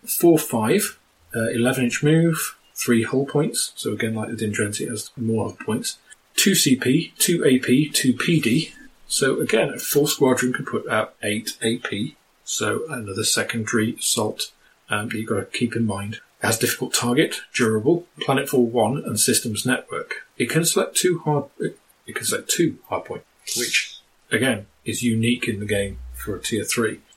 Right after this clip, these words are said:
Tier threes don't usually have hard points. This can actually take two. The first one is plus one P D.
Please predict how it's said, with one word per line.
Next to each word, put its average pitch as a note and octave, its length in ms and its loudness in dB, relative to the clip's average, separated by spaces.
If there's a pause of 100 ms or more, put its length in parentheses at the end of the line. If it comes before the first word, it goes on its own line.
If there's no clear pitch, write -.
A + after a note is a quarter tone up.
(180)
Tier A#2+ 140 2
threes G#2+ 180 -2
don't G#2+ 140 0
usually G2 240 -6
have B2 140 -2
hard G2 180 -6
points. G2+ 200 -6
This A2+ 100 0
can G#2+ 140 -6
actually - 280 -6
take - 160 -8
two. A2 260 -4 (280)
The - 80 -6
first D#3+ 260 4
one B2+ 120 4
is A2 80 -2
plus - 240 0
one A2 160 0
P A2+ 200 2
D. A2+ 320 0